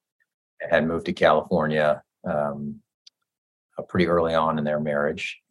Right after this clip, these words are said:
and, uh, settled in Beverly Hills because they had, uh, great schools. And, uh, when I was growing up, um, my dad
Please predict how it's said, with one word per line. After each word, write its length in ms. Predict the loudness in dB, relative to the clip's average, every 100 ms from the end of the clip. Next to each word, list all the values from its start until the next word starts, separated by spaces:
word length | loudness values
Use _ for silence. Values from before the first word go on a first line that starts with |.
| -6
and, 560 | -4 -4 -4 -4 -6 -12 _ _ _ _ _ _ _ _ _ _ _ _ _ _
uh, 220 | -10 -6 -2
settled 340 | 4 6 6
in 80 | 2
Beverly 300 | 2 2 2
Hills 240 | 0 -2
because 320 | -8 -8 -6
they 140 | -2 -2
had, 420 | 0 0 0 -2
uh, 240 | -2 0
great 260 | 0 -2 -4
schools. 640 | -4 -4 -2 -4 -6 -14 _ -14
And, 560 | -8 -4 -4 -4 -6 -10 _ _ _ _ _ _ _ _ _ _
uh, 220 | -8 -6 -6
when 280 | -4 0
I 80 | 2
was 160 | 2 0
growing 380 | 4 8 8 8
up, 240 | 6 6 -2 -10 -2
um, 500 | 0 0 -2 -4 -2
my 160 | 0
dad 600 | 2 8 10 10 8 4